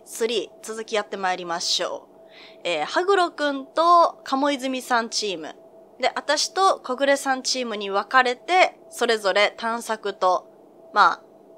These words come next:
あやさんたちの身柄の確保をね、身柄？<laughs> 安全の確保をしていこうっていう感じですね。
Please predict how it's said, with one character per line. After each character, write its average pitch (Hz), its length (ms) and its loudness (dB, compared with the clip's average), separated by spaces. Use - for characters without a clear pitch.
あ 233 80 2
や 247 100 6
さ 185 160 -2
ん 160 40 -12
た 165 100 -10
ち - 120 -10
の 147 140 -10
身 214 240 -6
柄 214 240 2
の 214 100 -2
確 - 300 -8
保 - 120 -10
を - 80 -8
ね、 262 260 -12
身 202 160 -10
柄？ 262 360 2
<laughs> - 180 -10
安 254 220 4
全 254 140 0
の 233 100 -4
確 247 240 -8
保 156 220 -6
を - 140 -8
し - 120 -6
て 226 140 6
い 214 100 4
こ 185 260 0
う - 0 -
っ - 60 -20
て 175 80 -8
い 170 40 -4
う 165 40 -6
感 170 220 -8
じ 160 80 -12
で 151 100 -12
す 180 140 -16
ね。 262 320 -6